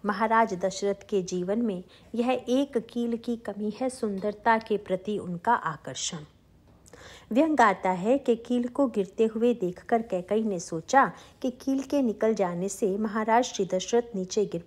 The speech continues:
पड़ेंगे, इसलिए उन्होंने अपनी दो उंगलियां कील की जगह धुरे में डाल दी, जिससे पहिया नीचे गिरने से रुक गया।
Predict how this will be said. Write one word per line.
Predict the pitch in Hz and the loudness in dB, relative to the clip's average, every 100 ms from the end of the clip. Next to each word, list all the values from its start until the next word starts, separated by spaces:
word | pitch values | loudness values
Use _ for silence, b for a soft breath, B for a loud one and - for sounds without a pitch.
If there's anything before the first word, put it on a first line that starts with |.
| 202 | 0
पड़ेंगे, | 202 202 196 208 - b b - | 0 0 -4 -8 -12 b b -6
इसलिए | 214 214 190 240 247 | -4 -2 0 2 2
उन्होंने | 190 185 214 226 | 0 -4 0 0
अपनी | - 196 - 196 | 0 -4 -6 -6
दो | 175 226 226 | 0 2 2
उंगलियां | 180 185 175 185 233 170 B B B | 0 -6 -4 0 0 -2 B B B
कील | - 285 | 0 0
की | 254 208 | 0 -4
जगह | 185 180 185 254 | 0 0 2 -2
धुरे | 180 170 180 | -2 -4 -4
में | 180 247 | -2 -2
डाल | 175 151 139 | -2 -6 -8
दी, | 139 - _ B B - | -10 -14 _ B B -6
जिससे | 247 - 294 | -4 0 0
पहिया | 294 202 196 247 | 0 0 0 0
नीचे | 214 185 - 214 | -2 -4 -2 -2
गिरने | 170 170 165 | -2 -4 -6
से | 165 262 | -4 0
रुक | 208 208 - - | 0 -2 -8 -8
गया। | 104 - | -8 -8